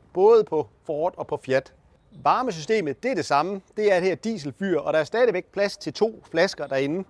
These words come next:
Cykelholderen her, det er ikke standard. Der, den skal man selv sætte på. Holderne er standard, og det her cykelholder, der sidder her, det er ikke den, jeg vil placere. Man kan få en Thule Elite i stedet for til fire cykler.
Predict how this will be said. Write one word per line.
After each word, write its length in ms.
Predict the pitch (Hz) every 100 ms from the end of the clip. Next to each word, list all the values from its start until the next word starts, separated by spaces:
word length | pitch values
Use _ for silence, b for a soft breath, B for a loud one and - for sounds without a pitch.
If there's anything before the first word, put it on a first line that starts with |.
| b b b b b b
Cykelholderen 560 | - 254 269 180 208 196
her, 200 | 202 170 - _ _ _
det 80 | 220
er 60 | 165
ikke 100 | -
standard. 500 | 147 143 135 120 _ _ _ -
Der, 280 | 165 165 156
den 160 | 180
skal 120 | 170 147
man 80 |
selv 160 | 165 139
sætte 160 | 135 151
på. 200 | 151 -
Holderne 520 | 147 175 214 185 139 -
er 80 | 139
standard, 480 | 160 170 160 131 B B B -
og 240 | 147 147 135 -
det 180 | 180 190
her 140 | 175
cykelholder, 420 | 170 208 165 170 151
der 40 |
sidder 240 | 185 175
her, 160 | 156 156
det 180 | 139 175
er 40 |
ikke 180 | 175 185
den, 120 | 185
jeg 160 | 151 160
vil 100 | 151
placere. 420 | 135 120 156 120 B B B
Man 140 | 160 156
kan 100 | 156
få 240 | 196 196
en 180 | 151 151
Thule 440 | - 185 185 170
Elite 400 | 160 165 190 208
i 80 | 139
stedet 280 | - 180 175
for 140 | 147
til 160 | 143 131
fire 240 | 175 196
cykler. 320 | - 185 135